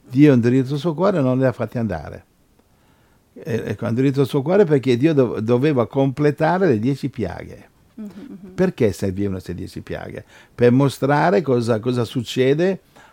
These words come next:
Speaker 1: a gente come Faraone e come gli egiziani che uccidono i bambini degli ebrei, e, oppure cose che sono equivalenti che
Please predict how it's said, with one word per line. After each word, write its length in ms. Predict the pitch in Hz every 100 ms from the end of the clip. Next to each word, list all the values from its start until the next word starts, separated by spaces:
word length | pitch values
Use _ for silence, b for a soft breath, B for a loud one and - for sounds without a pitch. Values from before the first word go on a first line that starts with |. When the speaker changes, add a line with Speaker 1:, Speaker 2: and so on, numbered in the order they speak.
| -
Speaker 1:
a 100 | 117
gente 380 | 110 139 135 123
come 240 | 117 117
Faraone 560 | 104 113 113 123 127 107
e 40 |
come 240 | 98 113 110
gli 60 |
egiziani 560 | 104 123 117 143 160 185
che 120 | -
uccidono 400 | 101 - 127 123
i 40 | 95
bambini 300 | 98 117 110
degli 160 | 90
ebrei, 440 | 82 104 123 107 92 b b b -
e, 160 | 123
oppure 640 | - 147 - 156 170 110 -
cose 380 | - 113 127 139
che 140 | 107
sono 300 | 98 120 110 -
equivalenti 800 | 117 - 110 98 101 117 123 107
che 280 | 101 87